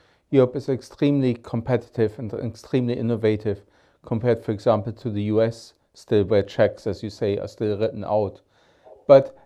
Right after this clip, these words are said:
there's also this concern, I, let's call it, because it was one of the questions around strategic autonomy,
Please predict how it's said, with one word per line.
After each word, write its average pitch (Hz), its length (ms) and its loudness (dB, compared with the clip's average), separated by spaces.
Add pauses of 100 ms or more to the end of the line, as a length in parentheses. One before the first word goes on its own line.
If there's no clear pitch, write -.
there's 139 220 2
also 190 320 0
this 156 220 -2
concern, 123 680 -2
I, 127 200 0
let's 143 240 0
call 143 280 -2
it, 131 120 -4
because 127 260 -6
it 123 40 -10
was 123 180 -6
one 135 140 -2
of 123 120 -10
the 127 80 -10
questions 127 500 -4
around 127 260 -2
strategic 131 600 -6
autonomy, 104 600 -4